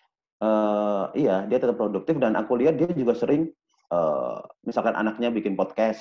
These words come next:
gitu, dia share gitu kan. Anaknya bikin, eh, anaknya jualan, punya project jualan apa kadang di kampusnya gitu. Aku, dia share gitu. Artinya dia bisa mendukung keluarga itu lewat apa yang dia bisa lakukan gitu. Dan dia juga sering upload foto lagi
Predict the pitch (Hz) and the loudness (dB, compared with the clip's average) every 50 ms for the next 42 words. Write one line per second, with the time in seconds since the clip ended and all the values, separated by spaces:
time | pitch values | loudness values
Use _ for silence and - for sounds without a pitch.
0 | 92 87 80 90 82 82 104 104 - - 101 95 98 101 98 98 98 95 82 69 | -8 -8 -6 -6 -4 -2 -2 -2 0 0 2 4 4 4 4 2 2 -2 -4 -4
1 | 85 80 80 78 76 80 82 82 - - - - 87 90 - - 98 98 90 85 | -4 -4 -2 -2 -2 -2 -4 -8 -12 -12 -10 -8 -8 -8 -6 -4 -4 -4 -4 -4
2 | - 95 90 - - - 90 87 90 90 90 82 _ _ _ _ _ _ _ _ | -8 -10 -10 -10 -6 -4 -4 -2 -2 -4 -6 -10 _ _ _ _ _ _ _ _
3 | _ _ _ _ _ _ _ _ - 87 80 80 76 71 69 65 - - - 107 | _ _ _ _ _ _ _ _ -2 0 0 2 2 0 -2 -4 -6 -4 -4 -4
4 | 104 104 98 143 135 104 110 104 95 101 101 101 98 95 - - _ _ - 110 | -2 0 0 -2 0 2 2 2 2 2 2 0 -2 -6 -8 -12 _ _ -8 -4
5 | 104 107 98 - 101 104 101 113 101 101 92 95 85 85 85 - 73 85 - 98 | -4 -4 -2 -2 -4 -4 -4 -4 -6 -4 -4 -4 -2 -2 -4 -4 -6 -4 -2 -2
6 | 92 - - 82 80 80 82 82 - 80 80 80 85 85 - 90 87 87 80 78 | -2 -2 -4 -6 -6 -8 -10 -8 -8 -8 -8 -8 -12 -12 -12 -12 -12 -10 -10 -8
7 | - - - - - - 104 107 107 - - 98 92 95 101 98 - - - 101 | -6 -6 -6 -6 -6 -4 -4 -4 -4 -2 -2 -2 -2 -2 -2 -4 -4 -4 -4 -2
8 | 123 160 156 185 202 185 - 135 113 123 113 117 113 107 104 104 - 113 107 107 | -2 0 2 4 2 2 2 -2 -4 -2 -2 -2 -2 -4 -4 -4 -4 -4 -4 -4
9 | 107 - _ _ _ _ _ - 113 110 98 98 98 101 87 80 82 - 170 135 | -8 -10 _ _ _ _ _ -2 0 0 2 0 0 -2 -4 -4 -2 -2 -2 -2
10 | 107 101 101 - - 98 101 - 98 95 92 95 98 95 90 92 - 95 90 87 | 0 -2 -2 -2 -2 -6 -6 -4 -6 -6 -6 -6 -8 -8 -8 -8 -6 -4 -4 -4
11 | 85 - 95 - - 107 98 95 101 104 104 76 67 - _ _ - _ _ _ | -4 -6 -6 -2 0 2 2 2 0 -2 -6 -8 -12 -14 _ _ -20 _ _ _
12 | _ _ _ _ _ _ _ _ _ _ _ - 92 92 110 117 113 - 104 98 | _ _ _ _ _ _ _ _ _ _ _ -6 -2 0 0 0 0 0 -2 -2
13 | 95 - 95 101 101 101 101 98 87 82 - 95 92 - - 90 - - 90 92 | -2 0 0 0 0 0 0 -2 -4 -4 -4 -8 -8 -8 -8 -10 -6 -4 -2 0
14 | 90 90 87 87 85 82 80 82 80 78 85 82 | 0 0 -2 -2 -2 -2 -2 -2 -4 -6 -8 -8